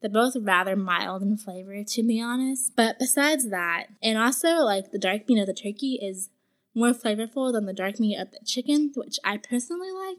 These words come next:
but I know people who don't. So that's also something to keep in mind. And if you're like me and you're kinda scared, well, okay, I won't say scared, but you're kind of nervous to make a whole giant turkey and you're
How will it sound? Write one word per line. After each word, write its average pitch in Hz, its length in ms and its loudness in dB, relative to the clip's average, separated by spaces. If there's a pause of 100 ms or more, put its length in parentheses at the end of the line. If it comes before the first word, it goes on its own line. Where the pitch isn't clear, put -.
but 226 120 -8
I 214 60 -4
know 220 180 -2
people 233 320 -10
who 185 320 -10
don't. 220 400 -4 (520)
So 202 360 -4
that's 202 240 -6
also 196 320 -4
something 208 400 -4
to 214 60 -8
keep 214 260 -12
in 208 160 -2
mind. 208 380 -6 (360)
And 240 80 2
if 233 140 0
you're 302 100 2
like 320 200 0
me 185 360 -6
and 196 160 -6
you're 185 180 -8 (300)
kinda 214 200 -2
scared, 180 560 -6 (180)
well, 190 300 -8 (120)
okay, 202 300 -2
I 185 60 -10
won't 196 200 -8
say - 120 -14
scared, - 480 -8
but - 220 -12 (380)
you're 220 140 -4
kind 254 180 4
of 240 140 -2 (140)
nervous 185 720 0
to 214 180 0
make 180 300 -12
a 185 40 -12
whole 175 320 -16
giant 180 400 -8
turkey 202 460 -10
and 185 120 -12
you're 175 120 -10